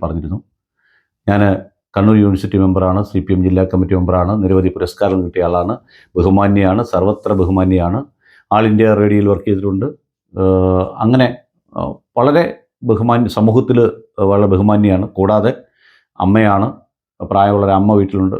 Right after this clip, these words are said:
അങ്ങനെ നിരവധി പ്രശ്നങ്ങളും എനിക്കുണ്ട്. ഉന്നത കുലത്തിലാണ് എൻ്റെ ജനനം. ഏഹ്, അരിസ്റ്റോക്രാറ്റിക് റിച്ച് എന്നൊക്കെ പറയാവുന്ന രീതിയിലുള്ള കാര്യങ്ങളൊക്കെ പറഞ്ഞിട്ടാണ് അവരും ഇത്, ഈ പറയുന്ന അപേക്ഷകളൊക്കെ തന്നെ കോടതിയിൽ കൊടുത്തത്.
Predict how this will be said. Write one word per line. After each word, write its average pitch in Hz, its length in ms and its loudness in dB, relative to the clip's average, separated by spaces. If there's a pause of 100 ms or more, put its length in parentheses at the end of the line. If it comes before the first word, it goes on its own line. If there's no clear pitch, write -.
അങ്ങനെ 139 220 -2
നിരവധി 180 340 4
പ്രശ്നങ്ങളും 180 480 0 (140)
എനിക്കുണ്ട്. 117 420 2 (300)
ഉന്നത 120 200 2 (100)
കുലത്തിലാണ് 104 500 0 (280)
എൻ്റെ 95 180 2 (140)
ജനനം. 98 280 0 (880)
ഏഹ്, 127 200 4
അരിസ്റ്റോക്രാറ്റിക് 131 680 0
റിച്ച് 139 240 -2 (180)
എന്നൊക്കെ 127 300 -2
പറയാവുന്ന 120 320 2
രീതിയിലുള്ള 110 320 2
കാര്യങ്ങളൊക്കെ 107 500 0
പറഞ്ഞിട്ടാണ് 98 500 -4 (260)
അവരും 98 240 2 (240)
ഇത്, 90 140 2 (280)
ഈ 92 40 2 (100)
പറയുന്ന 90 280 -2
അപേക്ഷകളൊക്കെ 90 540 -4
തന്നെ 85 180 -4
കോടതിയിൽ 80 360 -4
കൊടുത്തത്. 76 280 -16